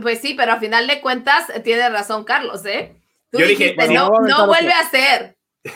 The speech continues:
Speaker 3: Otro, otro bold prediction, a ver si le pegamos. Dos
Speaker 1: Ah.
Speaker 3: turnovers en el juego en el último cuarto.
Speaker 1: Ok.
Speaker 2: Ok,
Speaker 3: Que va a
Speaker 2: pero
Speaker 3: poner un
Speaker 2: ¿de
Speaker 3: final,
Speaker 2: cualquier, de cualquier
Speaker 3: un, un
Speaker 2: lado?
Speaker 3: final loco.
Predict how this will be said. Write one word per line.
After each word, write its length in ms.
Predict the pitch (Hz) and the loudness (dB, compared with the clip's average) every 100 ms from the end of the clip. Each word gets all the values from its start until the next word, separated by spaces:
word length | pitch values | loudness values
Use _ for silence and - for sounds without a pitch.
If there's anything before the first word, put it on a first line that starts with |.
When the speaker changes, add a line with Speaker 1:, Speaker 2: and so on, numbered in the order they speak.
| 349 - - _ _ | -14 -16 -20 _ _
Speaker 3:
Otro, 280 | 208 208 254 | -2 2 2
otro 220 | 233 240 214 | 0 0 0
bold 180 | 226 | -2
prediction, 460 | 202 202 196 - 160 | -2 -4 -4 -6 -10
a 60 | 151 | -10
ver 160 | 151 | -10
si 100 | 151 | -10
le 100 | 147 | -12
pegamos. 460 | 117 120 113 107 _ | -12 -14 -14 -18 _
Dos 380 | 135 156 233 240 | -2 2 4 4
Speaker 1:
Ah. 60 | 220 | 2
Speaker 3:
turnovers 480 | 202 196 214 240 202 | 2 2 2 0 0
en 80 | 175 | -2
el 100 | 147 | -2
juego 460 | - 185 196 214 214 | 0 0 2 0 -2
en 120 | 160 | -4
el 120 | 147 | -4
último 340 | 160 175 151 120 | -4 -4 -8 -8
cuarto. 300 | 123 - _ _ _ _ _ _ _ _ _ _ - | -10 -10 _ _ _ _ _ _ _ _ _ _ -12
Speaker 1:
Ok. 160 | 269 262 208 269 - _ _ _ _ | -10 -8 -8 -10 -18 _ _ _ _
Speaker 2:
Ok, 120 | 147 147 151 | -4 0 2
Speaker 3:
Que 100 | 147 | 4
va 120 | 147 | 4
a 20 | |
Speaker 2:
pero 120 | 165 | 2
Speaker 3:
poner 200 | 160 196 202 | 2 2 0
un 80 | 190 | 0
Speaker 2:
¿de 100 | 202 | 0
Speaker 3:
final, 140 | 202 | 2
Speaker 2:
cualquier, 300 | 220 214 226 - | 0 -2 -8 -10
de 120 | 170 | -6
cualquier 320 | 175 220 220 | -4 -2 -2
Speaker 3:
un, 40 | 233 | 0
un 20 | |
Speaker 2:
lado? 200 | 254 254 | 0 0
Speaker 3:
final 160 | 220 202 | 0 0
loco. 340 | 185 135 | -2 -8